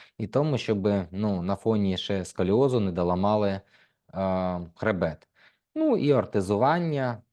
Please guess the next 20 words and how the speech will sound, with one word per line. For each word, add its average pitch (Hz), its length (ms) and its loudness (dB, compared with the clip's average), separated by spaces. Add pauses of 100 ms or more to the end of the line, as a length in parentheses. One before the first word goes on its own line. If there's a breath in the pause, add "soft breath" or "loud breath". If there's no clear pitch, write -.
тобто 92 300 -12
корсети, 139 880 2
на-, 101 200 -2
призначаються 98 840 0
цій 92 200 -4
групі 92 280 -4
хворі. 82 440 -8 (1500 soft breath)
<clears throat> 127 1000 -2
Дуже 180 260 0
така, 147 400 0 (880)
а, 123 380 6
табличка, 131 680 0 (520 soft breath)
а, 117 240 4
в 113 60 2
якому 123 380 0
плані 117 360 0
вона 107 220 -2
хороша, 135 680 -2
що, 117 520 -2 (160)
а, 110 400 2